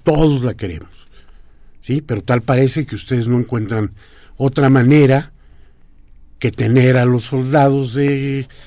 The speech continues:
albañiles y repartiendo abrazos cuando ven pasar a los malhechores. Entonces, no, no, no, la verdad es que hay una situación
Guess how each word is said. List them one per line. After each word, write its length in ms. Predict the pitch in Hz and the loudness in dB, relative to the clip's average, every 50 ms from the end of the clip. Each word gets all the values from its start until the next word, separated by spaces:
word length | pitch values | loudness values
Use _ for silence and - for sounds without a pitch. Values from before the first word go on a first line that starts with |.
| - - - | -20 -18 -10
albañiles 800 | - 131 131 127 147 143 143 147 147 143 135 147 156 151 151 - - - - - - - - - - - | -6 -4 -2 0 0 2 2 4 2 2 2 0 -4 -4 -6 -12 -20 -20 -20 -20 -20 -20 -20 -20 -12 -6
y 220 | - 127 117 113 101 | -4 -2 -2 -2 -2
repartiendo 640 | 98 107 - - 107 104 - - 117 110 117 127 123 | -4 -6 -6 -6 -10 -10 -6 -6 -6 -4 -2 -2 -2
abrazos 480 | 113 143 156 156 143 - - 127 - | 0 0 0 0 -2 -2 -6 -8 -8
cuando 340 | - - 110 98 95 95 92 | -10 -12 -12 -10 -8 -8 -8
ven 160 | 90 104 101 | -6 -8 -8
pasar 420 | 101 - 104 95 - - 87 82 85 | -6 -8 -12 -12 -12 -14 -14 -14 -14
a 60 | 87 | -14
los 220 | 85 82 80 76 | -12 -14 -14 -14
malhechores. 720 | - 85 80 - - - - - - - - - - - - - - - - - _ - - - - - - - | -14 -14 -12 -12 -12 -14 -14 -16 -18 -18 -20 -20 -20 -20 -20 -20 -20 -20 -20 -20 _ -20 -20 -20 -20 -20 -20 -20
Entonces, 360 | - - 120 117 117 143 127 143 | -14 -10 -8 -4 -2 -2 0 4
no, 260 | 196 214 220 185 131 | 4 4 4 4 2
no, 180 | 135 175 170 156 | 0 0 0 0
no, 200 | 143 139 131 113 | 2 0 0 0
la 120 | 104 101 | -2 0
verdad 400 | 104 131 143 151 180 214 220 202 202 | 0 0 0 2 2 2 2 4 2
es 180 | 214 208 - | 2 0 -2
que 320 | - - 202 208 208 214 - - - - - - - _ _ - - - - - - - - - _ - - _ - - - - - _ - - - - - | -2 0 2 2 2 0 -6 -20 -20 -20 -20 -20 -20 _ _ -20 -20 -20 -20 -20 -20 -20 -20 -20 _ -20 -20 _ -20 -20 -20 -20 -20 _ -20 -20 -18 -10 -4
hay 360 | 147 160 165 175 175 156 160 | 0 2 4 4 4 4 4
una 1080 | 165 165 170 170 165 160 160 156 151 147 143 139 131 127 127 123 120 117 117 113 101 - - - - - - - - - - - - - - - - - - - | 4 4 4 4 2 2 2 2 2 2 2 2 2 2 0 0 0 -2 -2 -4 -4 -8 -14 -20 -20 -20 -20 -20 -20 -20 -20 -20 -20 -20 -20 -20 -20 -20 -20 -20
situación 800 | - - 143 131 - - 143 127 - - 185 190 202 196 - | -12 -8 -8 -8 -2 -2 -2 0 0 2 2 2 2 2 -2